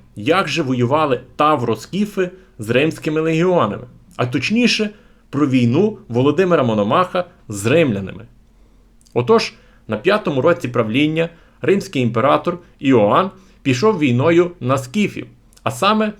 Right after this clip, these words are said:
на Руську імперію, якою тоді правив Володимир Мономах. Я знаю, що вам дивно слухати таку інтерпретацію подій. Руська імперія воює з Римською імперією. Але це так і було. Скіфи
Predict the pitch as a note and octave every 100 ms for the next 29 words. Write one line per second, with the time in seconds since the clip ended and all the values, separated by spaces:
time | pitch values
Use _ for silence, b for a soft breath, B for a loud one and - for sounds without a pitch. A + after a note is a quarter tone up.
0 | - A#2 A#2+ B2+ B2 A#2+ C3+ D#3+ - D#3+
1 | D#3+ D3+ E3 A2+ - - _ A#2+ A#2+ A3
2 | G#3 - B2 B2+ A#2+ D3+ F#3 F3+ - B
3 | B A2+ A2+ G#2+ C3+ C#3+ - - A2+ A#2+
4 | C#3+ C#3 G#2 - - E3 D#3+ G3 C#3+ B2
5 | C3 B2 G#2 C#3+ D3+ B2+ A2 E3 E3+ E3+
6 | - D#3 - _ A#2+ B2 D3+ - A#2+ A#2+
7 | - A#2 C3 B2 B2+ A#2+ B2 A2 A2 G2
8 | B B B2+ C#3 B2 G#2+ A2 G2+ F3 G3+
9 | F#3+ F3+ B B A2+ C3+ F3 E3+ - -
10 | G#2 C#3 F#3+ - - G#2 G2 - G2+ G2
11 | F#2+ - _ _ _ b b b G#2 A2
12 | C#3+ C3 b b b - C3 B2 B2+ B2+
13 | B2 C3+ A#2 C#3+ D#3+ - - - b b
14 | b b - - A#3 A3 A3